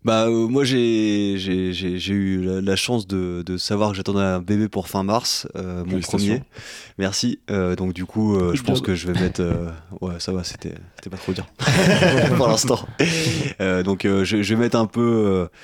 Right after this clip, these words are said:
Speaker 1: euh, voilà, le, les Ironman clairement de côté, euh, pour l'instant, et puis plutôt faire des, des halfs, euh,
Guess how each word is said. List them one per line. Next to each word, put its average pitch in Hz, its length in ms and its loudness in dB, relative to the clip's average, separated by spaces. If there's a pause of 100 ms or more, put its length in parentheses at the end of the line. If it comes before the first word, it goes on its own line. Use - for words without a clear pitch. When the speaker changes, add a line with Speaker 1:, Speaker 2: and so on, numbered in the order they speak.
(380)
Speaker 1:
euh, 87 380 -8 (320)
voilà, 87 460 -6
le, 90 300 -6
les 95 300 0
Ironman 104 440 2
clairement 104 400 0
de 101 80 -8
côté, 104 400 -2 (100)
euh, 87 140 -8
pour 95 180 -6
l'instant, 107 520 2
et 95 180 2
puis 98 160 -8
plutôt - 320 -4
faire 95 180 0
des, 92 380 0
des 95 100 -2
halfs, 95 400 -2
euh, 85 240 -10